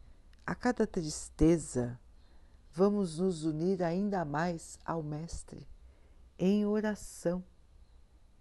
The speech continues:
e em comportamento.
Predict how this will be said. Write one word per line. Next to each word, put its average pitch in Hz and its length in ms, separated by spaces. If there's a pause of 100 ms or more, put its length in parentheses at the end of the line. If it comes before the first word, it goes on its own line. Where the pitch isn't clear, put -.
(1300)
e 185 300 (120)
em 175 300 (180)
comportamento. 180 1300